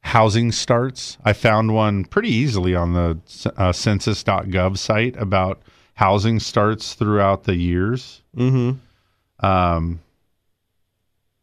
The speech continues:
Speaker 1: two thousand five looks like the high water mark for us nationally. Um, two point oh seven million, basically.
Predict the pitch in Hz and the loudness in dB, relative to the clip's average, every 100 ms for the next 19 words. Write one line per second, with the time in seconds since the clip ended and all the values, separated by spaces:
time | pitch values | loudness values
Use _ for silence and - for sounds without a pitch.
0 | - - 151 135 147 139 107 113 - - | -10 -2 0 2 4 4 2 0 0 2
1 | 120 127 127 104 110 - 120 - 104 - | 6 6 4 2 -4 0 0 0 0 2
2 | 120 110 101 104 117 101 92 87 - 107 | 4 4 4 4 4 2 0 -2 -4 -2
3 | 92 90 - 101 95 95 - 95 90 87 | 0 0 -2 0 0 -2 -2 -2 0 -2
4 | 85 - _ _ _ _ - 92 87 87 | -4 -10 _ _ _ _ -2 0 2 0
5 | 87 85 - _ _ _ _ _ _ _ | -2 -4 -10 _ _ _ _ _ _ _
6 | _ _ - 139 117 131 113 107 107 101 | _ _ -2 -2 0 0 0 2 2 0
7 | - - 98 98 95 92 95 92 95 92 | -2 0 2 2 0 0 0 0 0 0
8 | 92 95 92 98 90 95 104 101 107 | -2 -4 -4 -4 -4 -6 -4 -2 -4